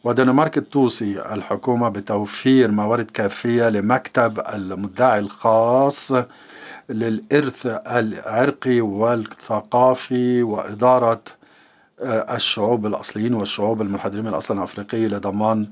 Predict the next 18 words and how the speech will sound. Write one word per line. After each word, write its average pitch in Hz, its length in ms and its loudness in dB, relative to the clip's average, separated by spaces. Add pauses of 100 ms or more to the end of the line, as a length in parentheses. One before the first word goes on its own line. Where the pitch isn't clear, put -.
(380)
آه، 107 380 -6
حقوق، - 560 -2
آه، 98 40 -6
آه، 98 600 -8
السكان 95 360 -6
الأصليين. 90 520 -10
حماية 123 320 -2
كل 127 240 -2
المرأة، 107 600 -2
النساء 104 360 -2
والفتيات 107 840 0
من 104 120 -6
كل 127 180 -2
أشكال 110 260 -4
التمييز 104 480 -4
أمر 104 280 -4 (100)
أساسي 117 480 -2
وحيوي 107 600 2